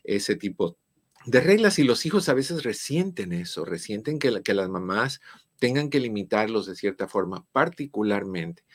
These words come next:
los hijos que son, que están pasando por una adolescencia o una pubertad, donde hay cambios no nada más a nivel mental, porque es un cerebro que se está transformando y está madurándose, cambiando de niño a adulto,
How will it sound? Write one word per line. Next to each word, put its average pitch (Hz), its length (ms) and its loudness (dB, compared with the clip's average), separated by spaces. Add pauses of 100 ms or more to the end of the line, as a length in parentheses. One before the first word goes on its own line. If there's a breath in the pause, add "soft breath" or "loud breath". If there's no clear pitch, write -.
(240 loud breath)
los 104 260 0
hijos 117 340 0
que 107 160 -2
son, 98 640 -6
que 107 120 -6
están 107 240 -2
pasando 101 380 -4
por 98 120 0
una 95 140 -2
adolescencia 95 800 -2
o 101 100 -4
una 92 220 -4
pubertad, 90 580 0 (240 loud breath)
donde 107 280 2
hay 110 120 2
cambios 135 560 2
no 110 160 -2
nada 139 240 0
más 117 280 -2
a 117 40 -6
nivel 104 280 2
mental, 120 640 4
porque - 180 -4
es 90 100 -8
un 107 80 -8
cerebro 117 480 4
que 87 120 -10
se - 80 -14
está - 240 -4
transformando 110 640 -4
y 92 60 0
está 90 240 -6
madurándose, 110 720 -2 (320 loud breath)
cambiando 92 480 0
de 107 80 0
niño 95 340 -4
a 90 40 -2
adulto, 135 560 2